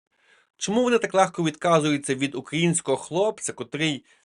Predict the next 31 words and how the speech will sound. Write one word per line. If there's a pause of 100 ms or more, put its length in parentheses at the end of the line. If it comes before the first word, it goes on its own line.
(240)
не
знаю,
на
мою
думку,
українські
чоловіки
досить
гарно
ставляться, (240)
досить
гарно
виглядають,
досить
дружелюбні,
романтичні
і
так
дальше. (440)
Чому
вони
від
цього
всього
відказуються?
Від
своїх
традицій
національних,
своєї
культури,